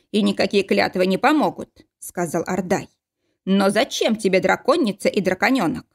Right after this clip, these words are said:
Мне просто интересно. Куда ты их денешь? И почему не просишь взрослого дракона?» При последних словах он не удержался от улыбки. Но ведь это действительно смешно. Что он станет делать с драконом?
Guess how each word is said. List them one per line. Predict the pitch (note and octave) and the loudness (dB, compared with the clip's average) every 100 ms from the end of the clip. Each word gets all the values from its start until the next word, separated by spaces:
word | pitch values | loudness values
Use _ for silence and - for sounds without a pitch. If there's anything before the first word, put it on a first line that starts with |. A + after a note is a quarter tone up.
| _ _ - | _ _ -4
Мне | G3 F#3 - | 0 0 -2
просто | F3+ F3+ - | -2 -2 0
интересно. | B3+ G4 - - - - _ _ _ _ | 0 0 -2 -6 -12 -14 _ _ _ _
Куда | G4 E4 G3 | -2 0 0
ты | - | 0
их | F3+ F3+ | -2 0
денешь? | G#3+ E3+ - - - _ _ _ | 0 0 -6 -12 -16 _ _ _
И | - | -2
почему | G3 G3 - F#3+ B3+ | 0 -2 0 2 2
не | E4 | 2
просишь | B3+ A3 F#3+ A3+ | 0 0 0 -2
взрослого | D4 E4+ D4 C#4 - | -2 0 0 -2 -2
дракона?» | - G3+ G#3+ F3 D#3 - _ _ _ _ _ - | -2 -2 0 0 -2 -6 _ _ _ _ _ -6
При | F#3 | -2
последних | F#3 F#3 F#3+ F3+ F3+ | -2 0 0 0 -2
словах | - F3 D3+ G3 F4+ - | -2 -2 0 -2 -2 -4
он | G3 F#3 | 0 2
не | |
удержался | F3+ E3 F#3+ G3+ F3 - | 2 0 -2 -2 -4 -6
от | - G3 | -10 -2
улыбки. | A3+ A#3 - - - - _ _ _ _ _ | 2 2 0 -12 -20 -20 _ _ _ _ _
Но | F3+ F#3 F3 | -2 0 0
ведь | F3+ | 0
это | - F#3+ | -4 -4
действительно | F#3 D#4+ A#4+ - E3+ | -2 0 -2 0 -2
смешно. | - F#3 - A3 D#3 - _ _ | -2 -4 -4 -4 -4 -6 _ _
Что | - - A3+ A3+ | -16 -4 0 2
он | F3 | 0
станет | - G3 F3 D#3+ | -2 -2 0 -2
делать | D3 E3+ D#3+ | -2 -2 -2
с | |
драконом? | F#3+ E4+ - A3+ C#3+ - | -2 0 0 0 -2 -8